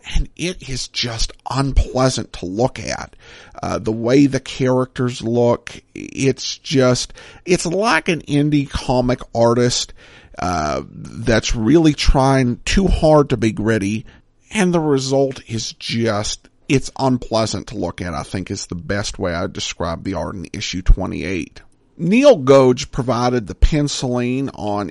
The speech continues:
issue thirty, uh, most of issue thirty-one, and then the Christmas special. And his art isn't bad in terms of it's very clean looking,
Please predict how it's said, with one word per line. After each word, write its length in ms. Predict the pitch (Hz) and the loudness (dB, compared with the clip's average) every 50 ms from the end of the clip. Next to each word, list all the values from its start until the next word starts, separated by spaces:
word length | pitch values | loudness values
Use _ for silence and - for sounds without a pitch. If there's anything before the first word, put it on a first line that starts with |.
| - - | -8 -4
issue 380 | 131 135 147 - - - 123 123 | -2 0 0 0 0 0 0 -2
thirty, 760 | - - _ - 139 139 143 131 120 110 135 175 208 - - | -2 -4 _ 0 2 2 4 2 2 0 -4 -4 -8 -10 -12
uh, 240 | - - 226 233 233 | -8 -6 -6 -6 -6
most 640 | 302 294 320 320 294 285 285 302 359 294 - - | -8 -12 -16 -6 -2 2 2 2 2 0 0 -2
of 100 | 226 170 | -4 -4
issue 400 | - - 165 160 - - 151 139 | -2 -2 -2 0 0 0 0 -2
thirty-one, 1000 | 135 - - - 139 131 127 110 110 110 107 139 156 165 160 147 147 147 156 170 - - - - - - _ _ | -2 -2 -2 0 0 0 0 0 -2 -6 -4 -2 0 2 2 2 0 0 -2 -6 -8 -12 -18 -20 -20 -20 _ _
and 360 | - 185 165 160 165 165 160 156 | -2 0 0 2 0 0 0 0
then 300 | 160 160 160 156 151 139 | 2 2 2 2 0 -2
the 80 | 143 | -2
Christmas 580 | - - - 208 202 202 - - 160 139 139 - | -4 -2 -2 -2 0 -2 -2 -2 -2 -2 -2 -2
special. 720 | - - - 110 107 95 117 - - 117 110 - 220 - - - - - - - - - | -4 -4 -2 -2 0 0 0 -2 -2 -2 -2 -2 -2 -4 -8 -14 -20 -20 -20 -20 -14 -4
And 440 | - 196 220 214 196 185 190 202 202 - | 0 2 4 4 4 4 2 0 -4 -6
his 300 | - 220 277 339 - - - | -2 0 0 0 0 0 2
art 260 | 277 240 240 226 - - _ | 4 4 4 4 2 0 _
isn't 600 | 190 208 233 220 214 202 165 - 120 165 - - - | 4 4 4 4 2 -2 -4 -6 -10 -16 -8 0 2
bad 520 | 220 208 220 202 156 127 120 127 139 - | 4 4 4 4 2 2 2 0 -2 -2
in 220 | - - 135 131 | -2 -4 -4 -4
terms 540 | 123 - - - 143 135 131 131 131 127 - | -4 -4 -4 -2 0 0 0 0 -2 -2 0
of 380 | 127 107 107 80 80 95 - - - | 0 0 0 0 -2 -4 -8 -8 -8
it's 200 | - 120 - - | -6 -6 -6 -6
very 280 | - 120 110 104 90 | -4 -4 -4 -4 -4
clean 580 | - - - - - 170 185 185 185 185 175 170 | -6 -8 -6 -4 -2 -2 0 0 0 0 0 2
looking, 500 | 170 170 175 - - 165 170 180 202 | 2 0 0 0 -4 -6 -4 -6 -6